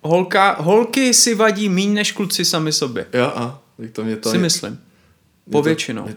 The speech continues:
Speaker 2: mě to přijde potom takový
Speaker 1: Prostě holky jsou víc namyšlen.
Speaker 2: <laughs> Samozřejmě, samozřejmě. Ty to mají prostě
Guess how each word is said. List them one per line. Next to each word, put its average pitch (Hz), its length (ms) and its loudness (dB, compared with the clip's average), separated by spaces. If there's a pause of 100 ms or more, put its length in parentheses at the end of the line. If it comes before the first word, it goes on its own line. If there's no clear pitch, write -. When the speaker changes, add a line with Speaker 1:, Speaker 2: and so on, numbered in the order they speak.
Speaker 2:
mě 107 120 -4
to - 120 -14
přijde 113 220 -6
potom 107 500 -6 (180)
takový 104 480 -8 (180)
Speaker 1:
Prostě 170 280 2
holky 190 260 -2
jsou 202 140 -2
víc 196 160 -6
namyšlen. 156 540 -6 (240)
Speaker 2:
<laughs> - 1400 0
Samozřejmě, 147 540 0
samozřejmě. 104 520 0 (720)
Ty 117 100 -8
to 120 60 4
mají 110 160 0
prostě 101 600 -4